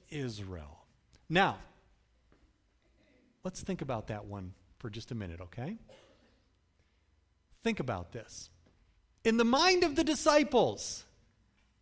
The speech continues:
what do you think their idea is of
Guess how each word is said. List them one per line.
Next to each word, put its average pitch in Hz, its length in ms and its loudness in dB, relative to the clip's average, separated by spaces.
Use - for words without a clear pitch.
what 330 280 0
do 339 100 4
you 320 180 6
think 196 560 0
their 311 340 8
idea 262 840 4
is 170 480 2
of 175 440 0